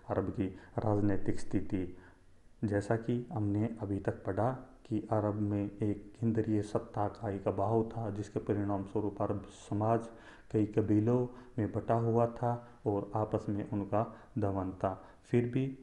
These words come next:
जैसा कि हमने आपको बताया, वहाँ का विभाजन मुख्यतः दो वर्गों में था, एक था बद्दू, दूसरा था शहरी लोग। बद्दू लोगों में कबीलाई व्यवस्था थी, उसी के द्वारा उनका ब-, समस्त चलता था। दूसरी तरफ शहरों में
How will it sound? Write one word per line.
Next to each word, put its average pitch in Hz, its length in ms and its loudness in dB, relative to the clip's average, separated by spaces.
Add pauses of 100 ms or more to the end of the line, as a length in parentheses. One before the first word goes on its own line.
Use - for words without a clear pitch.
जैसा 107 340 0
कि 104 140 -2
हमने 104 240 -2
आपको 98 220 -2
बताया, 120 480 -4 (200)
वहाँ 107 220 0
का - 120 -2
विभाजन 101 460 0
मुख्यतः 104 440 -2
दो 104 140 0
वर्गों 101 420 2
में 127 200 0
था, 131 240 -6
एक 110 140 -4 (120)
था 101 300 -4 (340)
बद्दू, 110 320 0
दूसरा 117 480 0
था - 200 -6
शहरी 107 440 -4
लोग। 104 300 -4
बद्दू 131 240 2
लोगों 120 340 2
में 127 220 0
कबीलाई 123 720 4
व्यवस्था 104 460 4
थी, 139 320 -2 (280)
उसी 113 260 0
के 110 80 4
द्वारा 101 320 4
उनका 101 240 2
ब-, - 280 -2 (220)
समस्त 107 320 -2 (460)
चलता 101 280 2
था। 98 340 -4 (260)
दूसरी 110 360 2
तरफ 110 420 2 (200)
शहरों 110 360 2
में 113 320 4